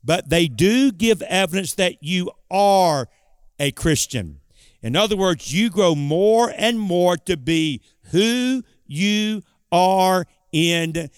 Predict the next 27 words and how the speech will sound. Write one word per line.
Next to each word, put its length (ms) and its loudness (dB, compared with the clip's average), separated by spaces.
him. 500 0
And 120 -6
this 180 -6
is 80 -6
just 280 -2
Peter's 480 0
way 480 -4
of 160 0
saying 340 -2
what 260 0
Paul 440 4
says 580 0
in 280 -2
Philippians 840 -4
chapter 480 -4
two, 500 4
verse 240 4
twelve 340 2
and 120 0
thirteen. 600 0
You 120 -4
know 160 2
these 180 0
verses. 460 -2
"Therefore, 580 2
my 240 0
beloved, 600 0